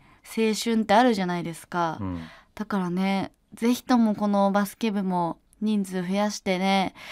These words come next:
Speaker 1: 青春してほしいなと
Speaker 2: 来てほしいですね。
Speaker 1: 思います。どうですか？Twitterの方来てますか？
Speaker 2: Twitterも来てますよ。
Speaker 1: なんか。
Speaker 2: はい。
Speaker 1: Twitterの方でも読ませていただきます。え、モンチッ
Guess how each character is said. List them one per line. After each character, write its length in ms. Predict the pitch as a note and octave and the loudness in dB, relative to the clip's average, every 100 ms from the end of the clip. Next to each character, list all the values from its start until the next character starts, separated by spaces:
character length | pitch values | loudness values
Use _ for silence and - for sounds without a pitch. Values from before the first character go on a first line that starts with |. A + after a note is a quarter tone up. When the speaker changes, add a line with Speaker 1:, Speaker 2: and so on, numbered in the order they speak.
| - - | -18 -18
Speaker 1:
青 220 | - - | -12 -4
春 140 | A3+ A3 - A#3 A3 | -2 -2 -2 -2 -2
し 120 | - | 0
て 80 | B3+ | 0
ほ 160 | B3+ | 0
し 240 | B3+ D#4 D4 | 0 4 6
い 20 | |
な 240 | C4 D4 | 8 6
と 20 | |
Speaker 2:
来 20 | C4 | 6
て 60 | G#3+ | 4
ほ 120 | F3+ - | 4 2
し 120 | - | -4
い 40 | |
で 40 | G#2+ | -4
す 160 | - | -4
ね。 580 | F#2+ F#2 G2+ G#2+ A2 A2 A3 | -8 -4 -2 0 2 2 2
Speaker 1:
思 100 | A#3+ | 2
い 60 | |
ま 180 | A#3+ C4 | 2 2
す。 500 | B3+ A3+ G3+ E3+ - - _ _ _ _ - _ _ - | 0 -4 -2 -4 -6 -14 _ _ _ _ -20 _ _ 0
ど 120 | C4+ | 2
う 60 | |
で 80 | A#3+ | 2
す 120 | G3+ | -2
か？ 80 | F#3+ | -6
Twitter 420 | F#3+ - C4+ C#4+ | -6 -2 0 2
の 80 | C#4+ | 2
方 140 | D4+ C#4+ | 4 0
来 80 | |
て 100 | - | 2
ま 140 | C4 F#3 | 0 0
す 80 | - | -2
か？ 100 | - | -2
Speaker 2:
Twitter 180 | F#3+ | 2
も 120 | G#2+ G#2 | 2 0
来 60 | |
て 60 | - | -4
ま 80 | F2 | -6
す 120 | - | -8
よ。 60 | |
Speaker 1:
な 40 | D#2 | -16
ん 260 | - - | -16 -8
か。 60 | A#2 | -4
Speaker 2:
は 40 | |
い。 80 | G#2 - _ _ - - | -4 -6 _ _ -20 -20
Speaker 1:
Twitter 640 | - G3 G3 G3+ - F#3+ | -14 -10 -10 -10 -6 -4
の 100 | G3 | -4
方 260 | F#3+ A3 G#3 | -4 -2 0
で 120 | A#3 | 2
も 80 | D4+ | 4
読 120 | D#4+ | 4
ま 160 | G#3+ G3 | 2 0
せ 80 | - | -4
て 80 | |
い 60 | F3+ | -8
た 100 | - | -4
だ 140 | B3+ | -4
き 160 | C#4 D#4 | -4 -2
ま 260 | D#4 F4 F#4 | 0 0 -2
す。 160 | - _ - - - - | -10 _ -20 -20 -20 -4
え、 100 | G#3+ | 2
モ 220 | B3 F4 | 6 6
ン 120 | G4 | 4
チ 180 | F4+ | -2
ッ 60 | D4+ | -4